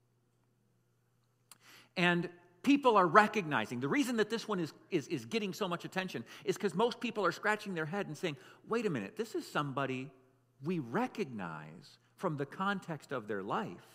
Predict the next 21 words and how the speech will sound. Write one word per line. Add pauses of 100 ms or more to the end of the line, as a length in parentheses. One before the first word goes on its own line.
(1400)
had
a
very
positive
message (580)
regarding
this,
but
now
we're, (280)
we're
canceling
them
over
this. (280)
What (160)
is
this? (180)
Why (100)
is
it